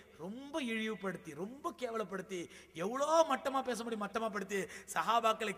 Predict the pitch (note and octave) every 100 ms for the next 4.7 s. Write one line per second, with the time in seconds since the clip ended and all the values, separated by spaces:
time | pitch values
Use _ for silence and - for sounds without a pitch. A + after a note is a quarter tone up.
0 | - B3 D4+ E4+ F4 E4+ E4 E4 C#4 B3+
1 | D4+ C#4 B3+ A#3+ G#3+ - - - F#3+ G#3+
2 | - G3 A3+ G#3+ A3+ A#3+ G3 G#3 A3 A#3
3 | A3 A3 A3+ D#4 F4 F4 - A3+ G#3+ F#3+
4 | E3 D3+ C3 A2 G2+ F#2